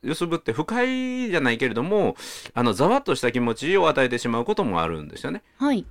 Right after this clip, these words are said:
Speaker 1: で、まあ、ものすごくシンプルに言うと、あの、褒めるとおだてるの違いで言うとね、まあ、持ち上げるっていうのは相手をこう、ティーアップじゃないけども、よく言ってあげるっていうこと自身は、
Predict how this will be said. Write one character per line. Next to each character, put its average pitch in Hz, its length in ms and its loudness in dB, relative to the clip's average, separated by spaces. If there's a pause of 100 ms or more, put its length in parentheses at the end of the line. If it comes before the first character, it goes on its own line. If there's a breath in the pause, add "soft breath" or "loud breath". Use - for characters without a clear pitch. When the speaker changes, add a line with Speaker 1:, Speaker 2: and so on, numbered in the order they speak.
(120)
Speaker 1:
で、 214 440 6 (140)
ま 185 280 2
あ、 - 20 2
も 311 300 -4
の 381 60 -4
す 359 140 -4
ご 269 120 -2
く - 20 0
シ 240 160 2
ン 214 40 0
プ 151 100 0
ル 113 40 6
に 104 60 4
言 95 80 0
う - 20 -12
と、 135 380 6 (140)
あ 123 120 2
の、 131 140 2
褒 147 100 -2
め 254 160 -2
る 196 80 2
と 95 320 2
お 160 100 2
だ 220 140 0
て 208 120 4
る 208 120 2
の 196 80 0
違 175 380 0
い 165 40 -2
で 160 160 0
言 156 100 0
う 147 40 -2
と 143 140 -2
ね、 156 80 -4
ま 151 120 2
あ、 127 40 2
持 147 100 2
ち 190 80 0
上 190 60 4
げ 220 80 4
る 294 60 0
っ - 20 -6
て 220 100 -6
い 123 60 2
う - 20 -2
の 92 100 0
は 98 80 0
相 110 160 0
手 80 420 -2
を 165 260 2
こ 95 180 -4
う、 95 60 -6
テ - 100 -4
ィ 135 40 4
ー 135 40 4
ア 127 40 4
ッ - 20 -14
プ - 100 -12
じ 87 60 2
ゃ 80 40 0
な 85 80 -2
い 87 60 -2
け 78 100 -8
ど 85 80 -8
も、 113 300 0
よ 226 140 0
く 196 100 -2
言 147 100 -2
っ - 40 -10
て - 100 -2
あ 143 60 0
げ 139 100 -2
る 139 100 -4
っ 135 40 -8
て - 160 -8
い 113 180 0
う 113 60 -6
こ 143 120 -4
と 135 120 -4
自 185 160 -6
身 233 80 0
は、 185 260 2